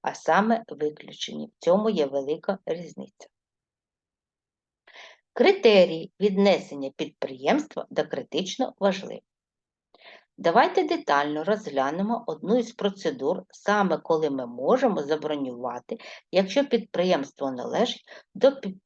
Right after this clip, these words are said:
підприємства зі статусом критично важливим.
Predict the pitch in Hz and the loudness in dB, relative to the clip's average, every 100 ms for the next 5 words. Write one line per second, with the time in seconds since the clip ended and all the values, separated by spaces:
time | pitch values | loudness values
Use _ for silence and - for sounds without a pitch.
0 | _ 202 190 - 151 117 131 233 285 - | _ -4 -4 -6 -6 -2 2 2 2 -2
1 | 147 139 131 - 131 196 233 254 - 113 | -4 -4 -14 -4 2 2 2 -4 -2 -4
2 | 110 139 - 156 185 202 190 165 165 - | -4 -8 -6 -8 -6 -6 -6 -6 -10 -18